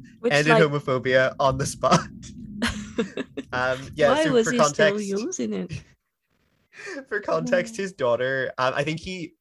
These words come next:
Speaker 2: he was t-, re-, he told this story during, like, a press interview for his new movie coming out. Um, and he basically was like, "Ah, so I told this, like, joke where I used the F slur, um,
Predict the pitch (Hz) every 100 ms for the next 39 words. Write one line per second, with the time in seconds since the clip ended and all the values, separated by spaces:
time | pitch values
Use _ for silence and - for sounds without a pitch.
0 | - 135 160 160 - - 147 151 151 -
1 | 156 147 - 139 135 156 - 147 143 127
2 | 120 120 113 107 110 110 87 - - 110
3 | 117 110 113 107 117 113 107 107 104 101
4 | - 110 113 117 - - - _ 123 117
5 | 117 117 127 123 117 120 127 117 - 113
6 | 110 - 127 135 131 123 - - - -
7 | - 139 131 131 - 131 160 - 190 190
8 | - - 117 117 - 120 113 110 113 -
9 | - - 110 101 - - 120 120 123 120
10 | - 113 110 113 113